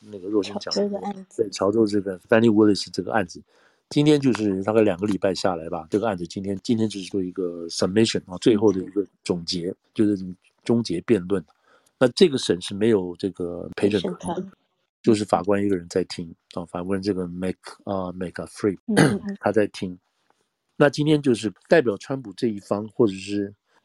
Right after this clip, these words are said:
Speaker 1: 呃，大概有四个律师吧，然后检方这边当然就是一个主控律师这样子。
Speaker 2: 嗯。
Speaker 1: 那这个案子现在我不知道大家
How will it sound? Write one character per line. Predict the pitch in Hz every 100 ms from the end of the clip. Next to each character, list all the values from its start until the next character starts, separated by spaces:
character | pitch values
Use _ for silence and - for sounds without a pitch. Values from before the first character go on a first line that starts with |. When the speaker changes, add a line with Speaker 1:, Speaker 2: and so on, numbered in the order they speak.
| _
Speaker 1:
呃， | 98 95 95 92
大 | 110
概 |
有 | 104 87
四 | - 127
个 | 98
律 | 92 92
师 | - 92
吧， | 82 82
然 | -
后 | 98 107 95 - _
检 | - 92
方 | 117
这 | 113
边 | 110 107
当 | 101
然 | 95
就 | 98
是 | 87
一 | 87
个 | 87
主 | 82
控 | 78 98
律 | 87 82
师 | - 85
这 | 85
样 | 80
子。 | - _ _ - - - -
Speaker 2:
嗯。 | 214 190 - _
Speaker 1:
那 | 233 156
这 | 190
个 | 170
案 | 170 135
子 |
现 | 104 139
在 | 131 107
我 | 107
不 | 110
知 |
道 | 117
大 | 110
家 | 110 107